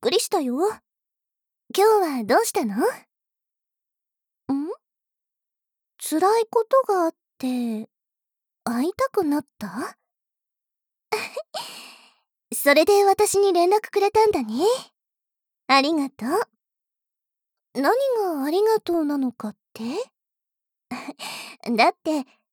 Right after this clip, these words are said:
そういう時に会いたいって思ってくれたってことは、私を頼りにしてくれてるってことでしょ？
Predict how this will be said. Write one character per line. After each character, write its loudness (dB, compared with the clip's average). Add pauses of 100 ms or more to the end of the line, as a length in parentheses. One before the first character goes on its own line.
(160)
そ 2
う 4
い 6
う 0
時 0
に 0
会 2
い -14
た 0
い -2
っ -6 (420)
て 0
思 2
っ 0
て -4
く -6
れ -2
た 0
っ -8
て -8
こ -6
と -4
は、 -6 (520)
私 2
を 4
頼 -2 (180)
り 0
に -2
し -8
て -4
く -4
れ 0
て -2
る 0
っ -20
て -6
こ -6
と -2
で -4
し -10
ょ？ -10